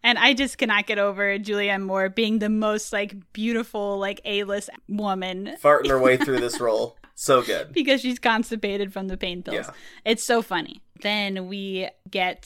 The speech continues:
Speaker 1: the scene where the boy sees the dead girl,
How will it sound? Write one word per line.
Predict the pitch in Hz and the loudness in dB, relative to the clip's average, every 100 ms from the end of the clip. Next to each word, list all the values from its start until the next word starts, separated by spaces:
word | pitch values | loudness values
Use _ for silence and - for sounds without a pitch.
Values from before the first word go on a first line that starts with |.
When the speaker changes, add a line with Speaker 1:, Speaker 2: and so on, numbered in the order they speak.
| - | -10
Speaker 1:
the | 208 | -8
scene | - 220 208 | -4 -4 -2
where | 202 190 | -2 -2
the | 190 | -2
boy | 175 202 208 180 175 175 | -6 -4 -2 -2 -2 -4
sees | - - 196 185 185 - - - - - | -8 -10 -8 -10 -12 -16 -20 -20 -18 -10
the | 196 | -2
dead | 190 202 220 220 | 0 0 -2 -6
girl, | 202 180 170 170 185 | -4 -2 -2 -4 -8